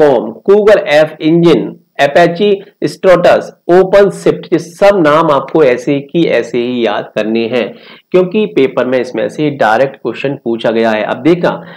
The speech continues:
एक direct question पूछे गए हैं। ठीक है,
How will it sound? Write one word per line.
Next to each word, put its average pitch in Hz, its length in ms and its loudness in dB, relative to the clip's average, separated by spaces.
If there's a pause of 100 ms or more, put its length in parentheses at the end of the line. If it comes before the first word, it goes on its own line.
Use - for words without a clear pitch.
(180)
एक 170 140 2
direct 151 260 0
question 139 140 -6
पूछे 113 320 -10
गए 110 120 -6
हैं। 113 100 -12 (720)
ठीक 220 180 -4
है, 165 60 4